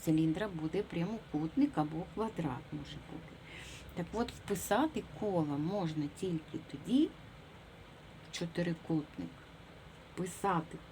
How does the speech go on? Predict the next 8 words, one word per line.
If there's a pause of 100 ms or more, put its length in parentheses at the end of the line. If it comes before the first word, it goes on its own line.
коло (580)
у
чотирикутник (280)
можна (160)
тільки (100)
тоді, (120)
коли (160)
суми